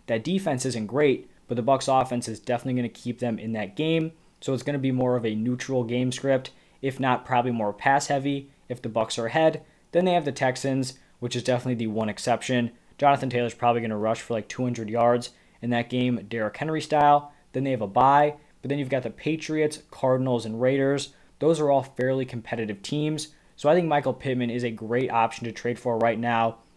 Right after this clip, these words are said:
A solid wide receiver two in your lineup rest of season, but someone who has a reasonable price tag just because he's not, you know, an established big-time fantasy name like some of the guys, you know, who are producing in that same level.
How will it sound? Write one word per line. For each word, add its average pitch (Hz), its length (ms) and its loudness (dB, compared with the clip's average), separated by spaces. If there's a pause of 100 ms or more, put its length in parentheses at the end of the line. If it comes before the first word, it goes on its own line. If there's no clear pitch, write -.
(160)
A 127 80 -4
solid 139 500 4
wide 120 260 2
receiver 120 360 -4
two 120 360 -2
in 135 140 -4
your 131 180 -2
lineup 117 340 -2
rest 107 200 -6
of 104 100 -12
season, 165 440 0 (280)
but 127 140 -2
someone 180 360 2
who 175 100 0
has 139 100 0
a 123 120 0
reasonable 131 440 -2
price 120 300 0
tag 123 380 4 (240)
just 170 200 -4
because 151 280 2
he's 120 120 -2
not, 123 300 0
you 127 80 -2
know, 120 120 -2
an 113 60 -4
established 117 720 0 (380)
big-time 123 500 0
fantasy 117 480 -4
name 139 480 0 (200)
like 139 180 0
some 143 160 -2
of 135 60 0
the 123 60 2
guys, 117 400 4
you 117 60 -4
know, 113 140 -2
who 123 120 -2
are 120 60 2
producing 117 680 -4 (280)
in 113 180 -4
that 113 220 -2
same 107 400 -8
level. 156 640 4